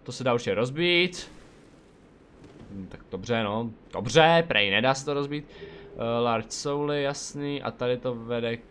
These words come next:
kam? Já se opět bojím tady ch-, no tak, mr-, jde to do prdele. Koko.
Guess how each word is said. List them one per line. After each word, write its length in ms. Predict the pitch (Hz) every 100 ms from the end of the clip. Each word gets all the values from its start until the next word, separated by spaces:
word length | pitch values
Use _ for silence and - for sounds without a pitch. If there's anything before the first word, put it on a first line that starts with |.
| - - - -
kam? 340 | 113 98 98
Já 60 | 104
se 100 | 131
opět 180 | 139 127
bojím 300 | 135 139 139
tady 160 | 143
ch-, 220 | 143 - - - - - - - - - - 110 - - 90
no 80 | 87
tak, 280 | 113 117
mr-, 240 | 110 107 98
jde 120 | 101
to 100 | 120
do 100 | 117
prdele. 640 | 117 120 120 120 120 117 117 - - - - - - - - - - - - - - - - - - - - - - - - - - - - - -
Koko. 500 | - 147 170 165 175